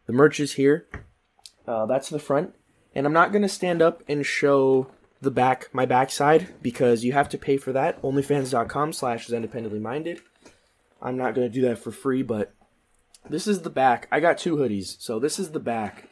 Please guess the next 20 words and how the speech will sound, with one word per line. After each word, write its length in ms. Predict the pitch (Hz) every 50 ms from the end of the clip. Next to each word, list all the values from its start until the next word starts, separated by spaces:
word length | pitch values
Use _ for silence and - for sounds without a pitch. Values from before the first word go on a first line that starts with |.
| _
Um, 560 | 107 110 107 104 101 98 95 95 92 87 90 - _ _ _ _ _ _ _ _ _ _ _ _ _ _ _ _ _ _ _ _
I 80 | - 120
don't 100 | 120 120
know 80 | 120
if 80 | 110 120
you 80 | 120
can 140 | 117 120 113
see, 460 | 110 - - 123 117 117 117 113 110 - _ _ _ -
I'm 220 | 104 104 107 110
blocking 380 | 101 113 113 110 - 127 117 113
my 80 | 107
face, 320 | 104 - 135 131 123 120 -
but 280 | - - 113 107 - _ _ _ _ _ _ _ _ _ _ _ _ _ _ _ _ _ _ _ _ _ _ _ _ _ _ _ _ _ _ _ -
yeah, 280 | 131 123 117 101 - - _ -
I 60 | 131
can 120 | 123 131
get 140 | 131 143 143
a 40 | 143
little 220 | 131 139 131 131
closer. 560 | - - - 151 151 147 - 143 135 123 -